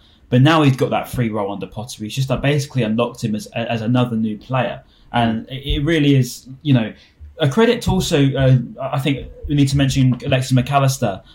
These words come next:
Um, as I always rave about him, um, he, he's just fantastic in that deeper role, I think. He, he really is. Uh, he, you know, he, he controlled the game yesterday. Really, um,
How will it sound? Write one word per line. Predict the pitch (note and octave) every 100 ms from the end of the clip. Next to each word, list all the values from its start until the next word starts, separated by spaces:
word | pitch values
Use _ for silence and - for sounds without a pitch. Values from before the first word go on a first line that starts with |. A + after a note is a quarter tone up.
| _ _
Um, | A#2 A2+ A2 G#2+
as | B2 C3+
I | C#3
always | C3+ B2+ A2
rave | B2 A#2+
about | A#2+ G2 G#2+ B2
him, | A#2 A2 G2+ -
um, | A#2+ A2+ A2 A2+ -
he, | C#3 F3
he's | D3 F#3
just | G3 -
fantastic | E3+ C3+ F#3+ F3+ F3 C3+
in | B2+
that | A2+ G#2 - - -
deeper | C3+ B2+
role, | A2+ B2 G#2+
I | G#2
think. | - G2
He, | F#2 B2
he | C#3+
really | C3 F3 D#3 C3+
is. | B2+ G#2+ - _ _ _
Uh, | A#2+ A#2 A#2
he, | B2
you | B2+ C3
know, | A#2+
he, | A2+ B2+
he | B2+
controlled | B2+ C3 D#3+ D#3
the | C3
game | B2+ B2+ B2
yesterday. | B2 C3 A2 B2 A2+ G#2+
Really, | B2+ C#3 B2+ A#2+ - - -
um, | A#2 A2+ A2 A2 G#2+